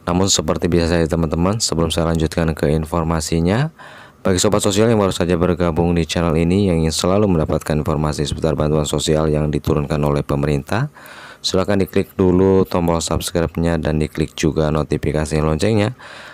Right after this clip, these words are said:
agar nantinya dapat pemberitahuan ketika ada informasi tentang bantuan sosial yang terbaru. Dan diklik juga untuk like-nya jika teman-teman suka dengan video ini. Kemudian jangan lupa di-share ke teman-teman lainnya jika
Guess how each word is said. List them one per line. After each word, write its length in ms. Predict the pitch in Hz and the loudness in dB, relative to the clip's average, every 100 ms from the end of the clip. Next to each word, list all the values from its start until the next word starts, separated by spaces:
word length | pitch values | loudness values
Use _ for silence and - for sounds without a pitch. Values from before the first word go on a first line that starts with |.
| - | -10
agar 320 | - 95 107 110 | -4 0 2 4
nantinya 400 | 107 117 104 92 | 4 4 2 0
dapat 160 | 90 | 0
pemberitahuan 800 | 92 82 78 78 80 87 95 95 | 2 2 0 0 2 2 2 -2
ketika 320 | 80 80 78 | -2 0 0
ada 80 | 73 | 0
informasi 480 | 76 76 73 71 73 | 0 0 0 -2 -2
tentang 320 | 76 76 73 | -2 -2 -2
bantuan 240 | 71 71 71 | -2 -2 -2
sosial 480 | 76 80 80 85 | -2 0 0 0
yang 320 | 73 71 - - | -2 -4 -6 -6
terbaru. 560 | 71 - 73 80 76 - - _ - - - - - _ - - | -6 -4 -2 0 -2 -4 -20 _ -20 -20 -20 -20 -20 _ -20 -2
Dan 400 | 80 78 76 80 | 0 2 0 0
diklik 480 | 80 - 92 82 | -2 -2 -4 -4
juga 560 | - 82 71 85 98 123 - 87 | -2 -2 2 0 0 -4 -4 -4
untuk 320 | 82 78 - | -2 -2 0
like-nya 400 | 80 73 85 95 85 | 0 0 2 2 2
jika 160 | 78 | 0
teman-teman 560 | 78 78 76 76 78 73 - | 0 0 0 0 0 -2 -8
suka 320 | - 80 87 82 | -4 -2 0 2
dengan 160 | 80 | 2
video 240 | 78 80 82 | 2 4 4
ini. 240 | 95 - - - - - - - | 4 0 -8 -20 -20 -20 -14 -2
Kemudian 400 | 101 104 110 107 | 2 4 4 4
jangan 160 | 98 | 4
lupa 240 | 95 95 92 | 2 2 0
di-share 480 | - 95 92 90 | 2 2 2 0
ke 80 | 87 | -2
teman-teman 400 | 85 85 80 82 | 0 0 2 2
lainnya 400 | 82 90 95 87 | 2 2 4 2
jika 560 | 87 101 - 85 73 | 2 0 0 -2 -2